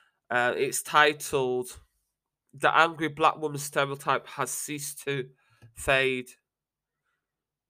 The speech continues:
Uh, and it talks about Tyler, it's a critique of Tyler Perry's movies.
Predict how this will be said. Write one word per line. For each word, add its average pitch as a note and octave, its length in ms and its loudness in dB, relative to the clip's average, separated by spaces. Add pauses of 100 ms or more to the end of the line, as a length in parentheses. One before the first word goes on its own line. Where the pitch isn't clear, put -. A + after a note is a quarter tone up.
(120)
Uh, A#2+ 480 -6 (100)
and C#3+ 80 -6
it - 100 -4
talks F3 180 -6
about D3+ 240 0
Tyler, C3+ 220 2
it's - 120 -8
a D3+ 60 -8
critique - 360 -10
of C#3+ 100 -10
Tyler B2+ 260 0
Perry's B2+ 400 -6
movies. B2+ 680 -6